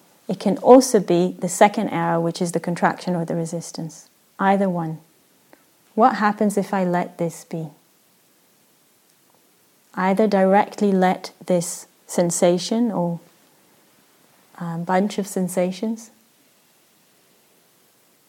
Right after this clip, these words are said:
be there, or let the contraction and resistance to that experience be there. Whatever feels more accessible.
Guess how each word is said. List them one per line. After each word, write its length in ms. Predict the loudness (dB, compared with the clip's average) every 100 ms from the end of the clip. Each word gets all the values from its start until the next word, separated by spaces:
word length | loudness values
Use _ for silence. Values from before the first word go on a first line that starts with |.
| _ _ _ -2
be 160 | 0 0
there, 280 | 0 -4 -8 _ _ _ _ _ _ _ _ _ _ _ _ _ _ _ _ _ _ _ _
or 140 | 0 4
let 220 | 4 2
the 80 | -4
contraction 580 | -4 2 2 2 -2 -2
and 160 | 0
resistance 720 | -2 2 2 2 -6 -6 -6 -8
to 100 | -4
that 180 | -4 -6
experience 720 | -12 -8 -6 -6 -8 -10 -10
be 140 | -10
there. 300 | -10 -12 -16 _ _ _ _ _ _ _ _ _ _ _ _ _ _ _ _ _ _ _ _ _ _ _ _ _ _ -6
Whatever 400 | -2 6 8 6
feels 300 | 4 4 4
more 180 | 2 2
accessible. 720 | -2 -8 -10 -10 -12 -14